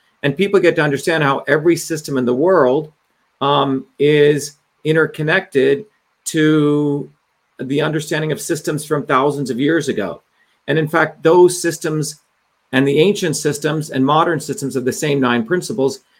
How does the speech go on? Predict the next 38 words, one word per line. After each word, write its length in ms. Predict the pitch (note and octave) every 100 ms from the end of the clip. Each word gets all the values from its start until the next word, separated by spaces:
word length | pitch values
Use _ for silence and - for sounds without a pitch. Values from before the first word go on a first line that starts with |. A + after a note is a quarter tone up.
| -
but 100 | D#3+
you 80 | D3+
could 100 | C#3+
apply 320 | C#3+ D3+ D3+
this 160 | B2+
to 80 | -
your 80 | A2+
body, 340 | - D3+ E3+
you 100 | D#3+
could 120 | C3 A2
apply 260 | - A2+
it 80 | G#2+
to 80 | -
your 100 | G2+
health, 340 | B2+ D#3+ D#3 - _ -
you 60 |
could 100 | C#3
apply 220 | F3+ E3 D#3
it 80 |
to 200 | D3+ C#3
anything. 480 | D3 E3 - A2 - _ _ _ _ _ -
You 80 | B2+
could 100 | C3+
apply 200 | B2+ B2
it 80 |
to 60 | C#3
politics. 640 | D#3+ E3+ D#3 C3 G2+ - -
We've 260 | C3+ C3+
included, 560 | C3 - C#3 B2+ B2 - _ _ _ -
uh, 200 | B2 A#2
some 200 | - C#3
very 200 | D3+ D#3+
incredible 440 | D3+ D3+ B2+ A2+
books 360 | G#2 G2+ D#3+ -
that 100 | C#3
are 80 | C#3
rolled 420 | C#3+ C#3+ C#3 C#3
in, 300 | C#3+ C#3+